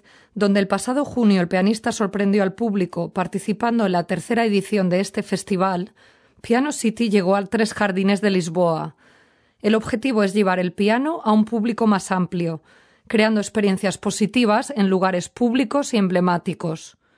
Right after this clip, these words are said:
Piano City, desde dos mil doce, continúa siendo realizado anualmente en Milán, Nápoles, Novi Sad, Madrid y muchas otras ciudades, contando ya con alrededor de cuatrocientos conciertos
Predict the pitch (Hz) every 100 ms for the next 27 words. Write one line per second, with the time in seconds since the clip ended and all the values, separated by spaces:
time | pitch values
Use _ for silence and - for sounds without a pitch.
0 | _ _ _ _ _ _ _ _ 214 240
1 | 240 220 285 - 220 247 - 196 214 190
2 | 185 208 233 202 208 208 202 233 - -
3 | - _ - 247 240 269 302 294 269 262
4 | 247 220 202 220 214 208 196 196 190 180
5 | 185 180 175 170 196 254 453 _ _ -
6 | 202 214 254 262 302 302 - 208 214 233
7 | 214 - 196 233 - _ - _ 220 226
8 | 226 254 302 _ 214 208 233 247 226 220
9 | 226 220 214 180 170 160 160 - - -
10 | - - 220 220 269 262 233 262 247 208
11 | 190 190 185 185 214 233 226 185 175 180
12 | - 240 262 294 - 202 - 190 175 220
13 | 262